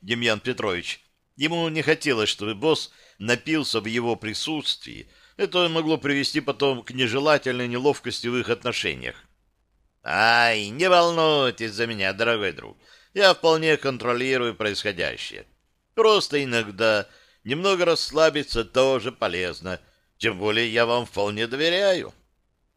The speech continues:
Баринов подставил кулаки под голову и опёрся ею на них. Он с некоторой грустью взглянул на Демьяна. «Если бы вы только знали, как я устаю!»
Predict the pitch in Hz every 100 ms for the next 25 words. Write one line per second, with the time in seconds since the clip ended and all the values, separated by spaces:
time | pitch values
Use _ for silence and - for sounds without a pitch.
0 | _ _ _ _ _ _ - 117 127 123
1 | 123 - 117 - - 123 117 95 113 117
2 | 117 104 107 92 120 127 117 113 117 _
3 | _ _ - 101 104 135 143 - 120 101
4 | 104 101 101 85 65 60 - - _ _
5 | _ _ _ 113 156 156 110 - 131 151
6 | 135 127 131 117 120 135 - - 113 -
7 | - _ _ _ - 95 110 147 180 170
8 | 151 156 147 147 147 143 135 113 - _
9 | _ _ _ _ _ _ 73 107 143 156
10 | 147 131 131 131 131 127 131 131 123 113
11 | 90 104 123 123 113 110 95 78 _ _
12 | _ _ _ - 147 180 139 147 151 131
13 | - 127 123 120 123 120 110 95 78